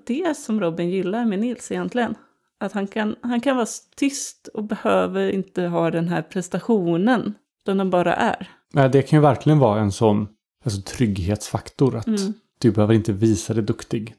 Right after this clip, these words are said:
Speaker 2: Du be-, kan bara vara
Speaker 1: Precis.
Speaker 2: den du är.
Speaker 1: Jag behöver inte, nej,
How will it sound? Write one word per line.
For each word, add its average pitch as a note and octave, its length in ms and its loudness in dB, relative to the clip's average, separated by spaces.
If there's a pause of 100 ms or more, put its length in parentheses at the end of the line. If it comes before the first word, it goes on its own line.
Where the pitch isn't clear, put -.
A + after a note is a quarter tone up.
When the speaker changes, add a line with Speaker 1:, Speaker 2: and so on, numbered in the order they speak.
Speaker 2:
Du A#2 100 0
be-, A2+ 140 4
kan A#2+ 180 -2
bara A2+ 160 4
vara G#2 320 4 (280)
Speaker 1:
Precis. A#3+ 380 -10
Speaker 2:
den G#2+ 260 0
du A#2 120 -4
är. A#2+ 200 -8 (300)
Speaker 1:
Jag G3 120 -6
behöver G3 260 0
inte, E3 600 0 (100)
nej, A3 100 -6